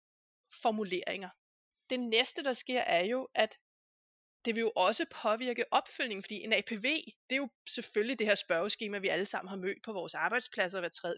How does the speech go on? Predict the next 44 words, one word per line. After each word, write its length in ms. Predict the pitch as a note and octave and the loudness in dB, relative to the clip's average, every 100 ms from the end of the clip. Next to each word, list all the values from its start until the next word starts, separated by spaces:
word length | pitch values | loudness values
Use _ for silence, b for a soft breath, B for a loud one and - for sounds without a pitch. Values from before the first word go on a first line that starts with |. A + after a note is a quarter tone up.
| F#3 | 0
mindst 280 | D4 - - | -2 -2 -6
hver 80 | |
tredje 320 | - G3+ F#3+ F#3+ | -4 0 0 0
år. 260 | F#3 - b b b _ _ _ _ _ _ _ - | -4 -8 b b b _ _ _ _ _ _ _ -2
Men 240 | A#3 A3+ A#3 _ _ | 2 2 0 _ _
en 160 | A#3+ G#3+ - | -2 -2 2
del 300 | C#4+ - D#4+ | 2 4 2
af 160 | - A#3+ - | 2 2 0
A 120 | G#3+ - | -2 -2
P 40 | |
V'en 720 | A3 G3 G#3+ - A3+ - _ - | -6 -4 -4 -4 -8 -10 _ 0
er 100 | G#3 | 2
jo 160 | B3 B3 | 2 2
også 260 | F#3 G#3+ - | 2 2 0
analysen 840 | A3 A3 G3+ A#3+ B3+ C#4 - C#4+ | -2 -2 -4 -4 -4 -2 -4 -4
af 120 | - | -10
de 120 | B3 | -8
her 220 | A#3 A#3+ - - _ | -2 0 -2 -8 _
problemer, 580 | - A3 A#3 - A#3 A#3 _ _ - | -12 -4 -4 -2 -4 -4 _ _ -2
der 80 | G3 | 2
bliver 180 | G#3 - | 2 4
afdækket 760 | F3+ F#3 A#3+ C4+ A#3 A#3 A#3 - _ _ _ - | 4 2 0 -2 -2 -2 -8 -10 _ _ _ -8
i 140 | B3+ | 0
A 140 | A3 - | 0 0
P 120 | A#3 | -4
V'en, 540 | G#3 G#3+ A3+ A3 _ | -6 -6 -6 -10 _
og 100 | - | -4
så 140 | - G#3 | 0 2
er 40 | |
det 60 | B3 | 0
i 80 | A#3+ | -4
virkeligheden 320 | A#3 B3+ A#3 | -6 -6 -6
også 160 | A3+ - | -6 -6
de 120 | A#3 | -6
handleplaner 960 | - G#3+ A3+ E4 - - A#3 G#3+ A3+ - _ _ _ | 0 0 0 -4 -4 -2 -2 -2 -6 -8 _ _ _
og 200 | - A#3 - | 2 4 4
opfølgningen 680 | E4 - F4+ C#4 A3+ F#3 | 2 2 -4 -2 -2 -6
på 100 | - | -8
handleplaner. 640 | G3+ G3 E3 F#3 - F3 F#3+ | -6 -4 -4 -8 -4 -2 4
Alt 280 | - D#4 - | 6 6 4
det 140 | B3 | 2
er 40 | |
i 100 | A#3+ G3 | 0 0
virkeligheden 680 | A#3+ C#4 D4+ A#3+ G#3+ G3+ | -2 -2 -4 -2 -4 -4